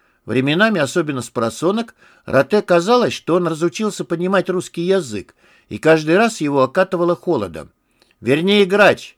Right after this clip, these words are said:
Никита Грач со свалки прикатил. Еще друзей с собой привел". "Никита? Сам выбрался?" "Молодец, парень.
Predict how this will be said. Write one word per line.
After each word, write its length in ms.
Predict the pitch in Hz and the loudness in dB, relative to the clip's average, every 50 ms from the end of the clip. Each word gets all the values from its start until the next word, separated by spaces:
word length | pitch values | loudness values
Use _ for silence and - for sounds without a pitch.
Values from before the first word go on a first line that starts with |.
| _ _ _ _ _ - | _ _ _ _ _ -8
Никита 420 | 120 147 175 - 226 214 - 202 190 | -4 -4 -2 -2 -2 -2 -2 -2 0
Грач 320 | 185 214 220 185 - - | 2 4 4 2 2 0
со 140 | - 143 143 | -2 -4 -4
свалки 420 | 131 - 185 196 180 131 - 107 | -2 0 0 2 2 2 0 -6
прикатил. 720 | - - 104 101 - 127 143 139 - - 110 90 78 - _ _ _ _ _ _ _ | -12 -10 -10 -4 -2 0 0 0 -2 -6 -8 -8 -8 -10 _ _ _ _ _ _ _
Еще 320 | - - 113 117 - 202 214 | -6 -6 -4 -2 0 0 0
друзей 380 | 202 226 226 185 143 139 131 | 0 0 -2 -2 0 -2 -2
с 80 | 120 - | -2 -2
собой 320 | - 113 101 107 120 110 | -2 -4 -2 -2 -2 -4
привел". 540 | 104 - 104 104 110 104 98 90 78 71 - _ _ _ _ _ _ _ _ - | -4 -4 -6 -6 -4 -4 -6 -8 -8 -12 -16 _ _ _ _ _ _ _ _ -14
"Никита? 680 | 80 92 98 - 143 196 247 262 - 240 143 82 - _ _ _ _ _ _ | -12 -12 -10 -6 -4 -4 -2 0 0 0 0 0 -4 _ _ _ _ _ _
Сам 340 | _ - - 151 185 170 147 | _ -2 2 4 4 4 4
выбрался?" 640 | 247 240 180 147 131 120 98 - - 101 85 71 - _ _ _ _ _ _ _ | 2 0 0 0 -2 -2 -2 -6 -10 -12 -12 -14 -14 _ _ _ _ _ _ _
"Молодец, 560 | - 90 110 131 165 190 190 185 165 127 - - | -8 -2 2 4 4 4 4 2 0 0 -2 -4
парень. 420 | _ - 143 131 123 120 101 92 | _ 0 2 2 0 0 -4 -10